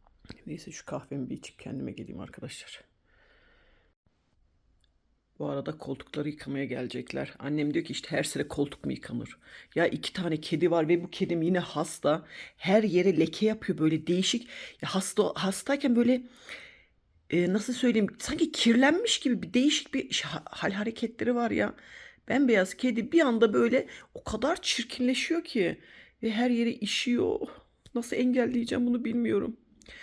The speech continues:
Şimdi ev komple temizlenecek tekrar. Diyorum ya, her yer karışmış durumda. Yani bir yerden artık başlayacağım yani. Nasıl halledeceğim bilmiyorum. Halıları gönderdim. İşte koltukları yıkamaya gelecekler.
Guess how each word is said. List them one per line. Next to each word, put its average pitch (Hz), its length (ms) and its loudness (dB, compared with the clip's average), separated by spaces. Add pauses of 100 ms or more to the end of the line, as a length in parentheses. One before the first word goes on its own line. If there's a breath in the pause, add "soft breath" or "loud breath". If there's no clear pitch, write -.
(260 loud breath)
Şimdi - 240 -2
ev 220 100 4
komple 220 420 0
temizlenecek 202 640 0
tekrar. 185 360 -2
Diyorum 214 140 4
ya, 180 80 0
her 220 140 2
yer 220 240 2
karışmış 202 520 -6
durumda. 175 240 -2
Yani 175 200 0
bir 190 60 0
yerden 196 360 2 (420 loud breath)
artık - 560 -6
başlayacağım 190 640 2
yani. 165 480 0 (800 loud breath)
Nasıl 202 240 -2
halledeceğim 185 640 2
bilmiyorum. 165 580 0 (400)
Halıları 175 400 6
gönderdim. 143 520 0
İşte - 160 -10
koltukları 160 500 -2
yıkamaya 147 360 -2
gelecekler. 135 640 -4